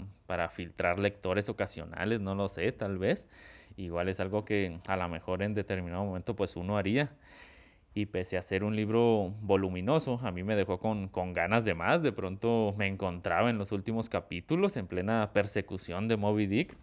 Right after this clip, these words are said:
esperando, pues, ver en qué acababa todo y al mismo tiempo, pues, lamentando que pronto acabaría.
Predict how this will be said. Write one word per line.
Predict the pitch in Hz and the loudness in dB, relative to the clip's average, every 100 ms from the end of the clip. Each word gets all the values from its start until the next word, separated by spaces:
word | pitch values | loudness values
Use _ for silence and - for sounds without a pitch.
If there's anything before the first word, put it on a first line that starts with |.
| - | -12
esperando, | 92 - 87 87 104 107 104 85 - | -10 -4 -4 0 2 4 2 -2 -4
pues, | 85 95 87 | -6 -6 -2
ver | 87 113 | 4 4
en | 113 | 4
qué | 107 | 0
acababa | 95 104 101 104 107 | 2 6 8 8 6
todo | 98 110 185 | 4 4 4
y | 127 | 2
al | |
mismo | 92 87 98 | 0 -4 -4
tiempo, | 101 98 107 110 107 85 | -2 -4 0 2 2 0
pues, | - - | -6 -6
lamentando | 92 87 82 82 85 98 110 107 98 - | -2 -2 -4 -4 -2 0 4 4 2 -2
que | 90 | -4
pronto | 87 87 117 | -4 -4 -2
acabaría. | - 87 82 104 151 | 0 0 2 0 0